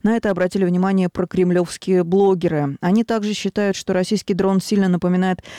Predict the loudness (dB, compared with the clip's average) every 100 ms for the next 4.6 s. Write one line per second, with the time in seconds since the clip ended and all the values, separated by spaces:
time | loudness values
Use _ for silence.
0 | -12 -6 -2 0 0 0 2 2 2 0
1 | 2 0 0 0 0 0 0 -2 -2 -4
2 | -2 -2 -2 0 0 0 0 0 0 -2
3 | 0 0 2 -2 -2 -2 2 2 2 2
4 | 0 0 0 0 0 -2